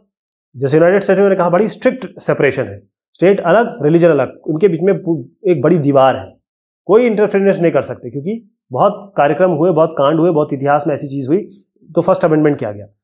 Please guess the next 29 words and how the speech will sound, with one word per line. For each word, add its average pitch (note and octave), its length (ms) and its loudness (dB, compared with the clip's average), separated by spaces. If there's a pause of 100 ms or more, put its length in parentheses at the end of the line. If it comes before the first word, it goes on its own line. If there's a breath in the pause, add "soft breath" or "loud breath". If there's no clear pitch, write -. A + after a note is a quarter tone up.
(180)
हिंदुस्तान C4 440 2
की A#3 80 -2
तरफ G#3+ 200 2
अगर D#3+ 220 4
आप C#3 160 2
आएँ, A#2 240 -6 (400)
तो D#3+ 60 -4
यहाँ D#3+ 220 -2
पर A3+ 200 -4
स्टेट A#3 420 0
और F#3+ 560 2
रिलीजन E3+ 280 0
में, F#3+ 140 0
स्टेट G#3+ 480 -2
रिलीजन F3+ 380 2
में B3+ 100 6
इंटरफेयर F#3+ 680 -2
कर G#3 260 -2
सकता A2+ 400 -10
है, G#2 160 -20 (420)
जैसे E3 220 0
मैंने F3 160 4
आपको C#3+ 300 -2
बताया G#2 320 -8 (360)
कि E3 80 -2
सती E3+ 320 0
प्रथा, C3 680 -2 (240)
अ, B2+ 40 -20 (920)
अनटचेबिलिटी। C#3+ 800 -2